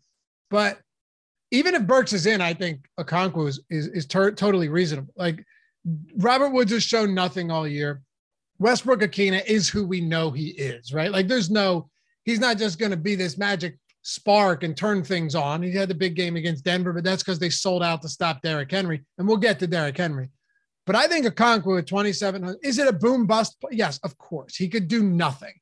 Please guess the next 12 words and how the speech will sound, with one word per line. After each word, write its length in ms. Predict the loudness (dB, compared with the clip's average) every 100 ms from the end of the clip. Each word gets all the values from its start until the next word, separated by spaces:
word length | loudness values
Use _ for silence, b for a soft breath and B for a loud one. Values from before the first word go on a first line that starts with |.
| B B B 0
And 120 | 2
it's 120 | 2
not 160 | 0 2
like 260 | 0 -2 0
Austin 380 | 2 2 0 0
Hooper 360 | 0 0 -4
is, 440 | -2 -2 -2 -4 -6
is 240 | -6 -2
nothing 440 | 0 2 2 -2 -2
anymore 380 | -2 -4 -4 -2
either. 420 | -2 -2 -4 -8 _ _ _ -2
But 240 | 0 0